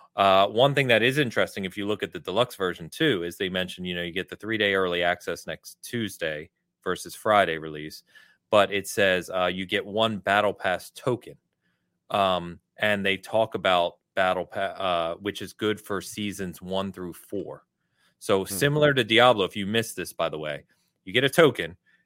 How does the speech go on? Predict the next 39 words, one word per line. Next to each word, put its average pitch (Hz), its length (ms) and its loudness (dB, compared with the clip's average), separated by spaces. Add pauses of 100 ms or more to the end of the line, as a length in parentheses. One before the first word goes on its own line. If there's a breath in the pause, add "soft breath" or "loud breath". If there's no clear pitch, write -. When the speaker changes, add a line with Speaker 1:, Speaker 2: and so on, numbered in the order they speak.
(120)
Speaker 1:
and 104 180 -2
then 101 160 2
they're 104 100 0
gonna 107 140 2
have 104 100 0
a 95 80 -4
Battle 101 300 4
Pass 95 360 2
every 92 640 -4 (240)
however 95 440 0
long. 90 220 0
That, 87 120 2
I 87 40 0
don't 90 160 -6
think 90 100 -10
they 87 100 -8
said 85 200 -10
the 85 80 -10
time 98 300 -2
period 80 360 -10
yet, 80 220 -10 (300)
but 104 140 -4
you 113 180 -6
can 104 180 -4
choose 120 420 -2
when 104 280 -2
to 101 120 -12
use 92 280 -8
that 87 180 -4
token 85 580 -8
on 87 160 -6
any 92 220 -6
of 90 100 -8
the 90 60 -10
Battle 82 260 -4
Passes 80 440 -10
one 82 280 -6
through 80 220 -18
four. 69 340 -18